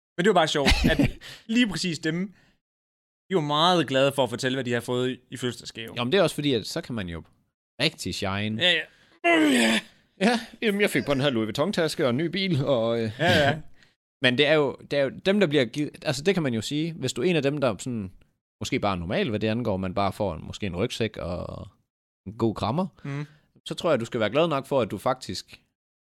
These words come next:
Speaker 2: altså sådan, måske er vant til at lave lidt for dine ting,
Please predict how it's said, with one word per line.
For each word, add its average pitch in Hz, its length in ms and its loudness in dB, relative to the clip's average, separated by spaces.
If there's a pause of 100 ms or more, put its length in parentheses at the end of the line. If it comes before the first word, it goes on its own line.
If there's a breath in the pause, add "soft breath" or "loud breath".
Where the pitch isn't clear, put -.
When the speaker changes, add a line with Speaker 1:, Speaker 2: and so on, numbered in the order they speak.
(300)
Speaker 2:
altså 101 180 -4
sådan, 98 380 -4
måske 101 300 -4
er 98 60 2
vant 135 280 -2
til - 120 -4
at 92 180 0
lave 127 280 2
lidt 120 160 0
for - 160 -6
dine 92 220 -6
ting, 110 300 -6